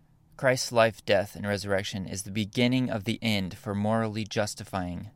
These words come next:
the scapegoat mechanism. Prior to him, all our eyes were scaled. "Forgive them, Father, for they know not what they do."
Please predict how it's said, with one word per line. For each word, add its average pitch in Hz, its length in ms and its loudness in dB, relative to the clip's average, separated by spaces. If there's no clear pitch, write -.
the 101 100 -8
scapegoat 98 720 -4
mechanism. - 680 -10
Prior 131 300 4
to 123 160 -4
him, 95 380 -4
all 120 360 8
our 110 280 2
eyes 90 420 -6
were 98 100 -10
scaled. - 600 -6
"Forgive 117 360 0
them, 95 200 -6
Father, - 480 -4
for 98 160 -10
they 98 140 0
know 98 240 -2
not 101 420 -2
what 95 140 -10
they 85 160 -8
do." 71 320 -12